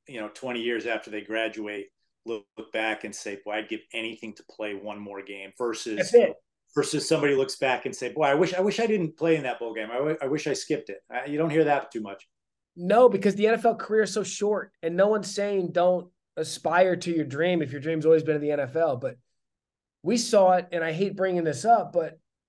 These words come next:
Speaker 2: look at Nick Chubb on Monday night. I mean, this kid's twenty-four, twenty-five years old. He,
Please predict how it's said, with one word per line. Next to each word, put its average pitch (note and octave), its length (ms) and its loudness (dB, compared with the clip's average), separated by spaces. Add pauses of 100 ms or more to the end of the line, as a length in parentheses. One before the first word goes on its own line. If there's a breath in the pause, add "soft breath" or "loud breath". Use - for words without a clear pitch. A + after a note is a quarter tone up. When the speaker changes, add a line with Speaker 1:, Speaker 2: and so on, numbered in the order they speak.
(200)
Speaker 2:
look G3 220 -4
at F#3+ 100 -2
Nick G3 220 -4
Chubb F#3+ 360 -4 (240)
on D3+ 160 -2
Monday F#3+ 300 4
night. F3+ 340 2 (640)
I E3 60 -2
mean, E3+ 160 0
this F#3+ 140 -2
kid's - 320 -4
twenty-four, G3 480 -4
twenty-five F3 560 0
years D#3 180 0
old. F3+ 220 4
He, G#3 260 -10